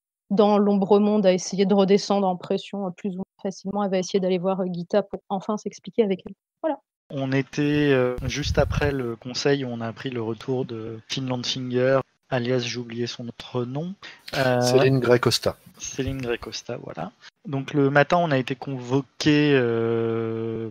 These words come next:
Speaker 2: par lui. Avant, on a fait une petite mise au point. Euh, alors, euh, d'abord Gita et Alama en solo et après avec le reste de l'équipe, où, euh, Alama a avoué, euh,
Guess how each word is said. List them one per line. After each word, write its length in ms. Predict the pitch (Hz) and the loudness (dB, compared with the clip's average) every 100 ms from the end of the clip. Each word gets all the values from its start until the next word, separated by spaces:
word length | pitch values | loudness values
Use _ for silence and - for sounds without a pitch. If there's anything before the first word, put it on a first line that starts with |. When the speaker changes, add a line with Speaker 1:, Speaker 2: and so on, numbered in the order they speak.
| - | -2
Speaker 2:
par 240 | 104 104 | 0 0
lui. 480 | 113 127 160 180 196 | 0 -2 -2 -2 -2
Avant, 480 | - 127 120 131 143 | 2 2 4 2 2
on 200 | 135 120 | 0 -2
a 120 | 117 | -4
fait 140 | 113 135 | -4 -6
une 100 | 120 | -4
petite 300 | 139 - - | -6 -6 -8
mise 180 | 139 131 | -4 -2
au 80 | |
point. 540 | 127 - 135 135 135 120 | -4 -6 -4 -2 -2 -4
Euh, 80 | 110 - - - | -6 -14 -20 -12
alors, 380 | 127 117 117 117 | -8 -4 -4 -4
euh, 60 | 120 | -2
d'abord 400 | 131 131 131 131 | 0 2 0 0
Gita 460 | 123 131 - 135 135 | -12 -6 2 6 6
et 80 | 127 | 4
Alama 340 | 120 123 123 | 0 -2 -2
en 140 | 120 | -2
solo 480 | 117 - 135 131 135 | -4 -4 0 2 2
et 120 | 127 113 | 2 -2
après 220 | - 127 | -4 -4
avec 160 | 113 | -4
le 80 | 117 | -6
reste 220 | 107 110 | -6 -6
de 60 | 110 | -8
l'équipe, 400 | 110 107 165 170 - - | -10 -8 -10 -10 -14 -10
où, 220 | 135 131 | -6 -4
euh, 140 | 120 113 | -4 -4
Alama 360 | - 127 120 131 | 0 2 4 2
a 300 | - 127 131 | 2 -4 -2
avoué, 540 | 127 113 123 131 131 | -2 -2 0 2 4
euh, 300 | 127 110 107 | 0 -4 -8